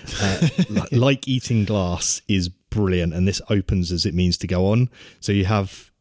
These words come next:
Speaker 1: edgy guitars setting the tone, you've got big old drums kicking in, and then you get this guitar howl. And they do a lot of this where you've both got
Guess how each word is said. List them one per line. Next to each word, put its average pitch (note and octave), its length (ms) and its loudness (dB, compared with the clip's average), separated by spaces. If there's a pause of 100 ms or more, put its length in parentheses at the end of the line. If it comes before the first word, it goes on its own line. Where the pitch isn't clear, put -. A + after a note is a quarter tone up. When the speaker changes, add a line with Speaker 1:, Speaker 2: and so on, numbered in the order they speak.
(140)
Speaker 1:
edgy A2+ 280 0
guitars G2 580 0
setting F#2 300 -2
the F2+ 80 2
tone, F#2 380 2
you've F2 120 0
got F#2 280 -6
big G#2 220 0
old G2+ 200 2
drums F#2 460 2
kicking - 380 -2
in, F2+ 340 2 (400)
and G#2 160 2
then G2+ 120 4
you G2+ 100 2
get F#2+ 140 -2
this G2 120 -6
guitar G#2 680 0 (120)
howl. C3+ 580 0 (220)
And A2 80 2
they B2 80 4
do D3+ 180 4
a - 40 4
lot A#2 260 2
of G#2 180 -4
this F#2+ 320 -2
where F#2+ 340 2
you've F#2+ 200 2 (180)
both A2 280 0
got G2 320 -2